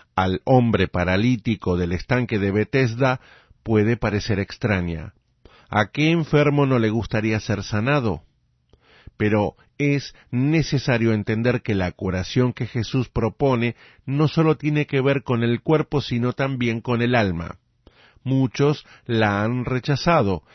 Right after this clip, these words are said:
Jesús explicó a los que lo rodeaban que él tenía poder para sanar a los enfermos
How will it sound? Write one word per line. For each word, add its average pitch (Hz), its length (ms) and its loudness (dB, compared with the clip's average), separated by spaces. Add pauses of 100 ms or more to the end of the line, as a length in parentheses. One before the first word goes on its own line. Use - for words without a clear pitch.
(140)
Jesús 123 420 -2
explicó 123 680 0
a 110 60 4
los 104 220 0
que 101 180 -2
lo 95 240 2
rodeaban 117 640 0
que 104 220 -2
él 117 160 -2
tenía 123 380 0
poder 120 400 0
para 98 240 -2
sanar 113 340 -2
a 127 40 0
los 131 220 -2
enfermos 135 640 0